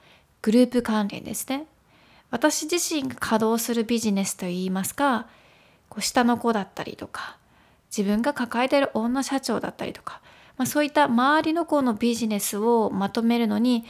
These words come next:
使おうかなと思っています。結構あっさり決まりました。「三冊どういう風に使い分けるんですか？書くことあるんですか？」って質問いただいたんですけど、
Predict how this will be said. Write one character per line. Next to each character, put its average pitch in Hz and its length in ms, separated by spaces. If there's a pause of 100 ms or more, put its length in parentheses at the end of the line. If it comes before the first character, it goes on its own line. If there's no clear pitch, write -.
(300)
使 - 260
お 202 40
う - 20
か - 160
な 240 140
と 240 120
思 202 160
っ 190 60
て 190 120
い 180 60
ま 196 200
す。 - 180 (760)
結 359 220
構 233 60 (160)
あ 220 60
っ - 20
さ 311 240
り 254 100
決 214 160
ま 214 100
り 208 120
ま 208 100
し 226 80
た。 - 240 (300)
「三 339 260
冊 247 260
ど 208 100
う 247 60
い 294 100
う - 20
風 247 160
に 202 140
使 - 260
い 208 80
分 214 120
け 220 120
る 202 100
ん - 20
で 180 100
す - 100
か？ - 240
書 277 60
く - 60
こ 226 140
と 226 100
あ 220 60
る 226 140
ん - 20
で 185 80
す - 140
か？」 - 180
っ - 60
て 220 360 (560)
質 - 280
問 339 160
い 330 60
た 330 140
だ 320 120
い 311 80
た 311 180
ん 269 60
で 208 80
す - 100
け - 140
ど、 196 340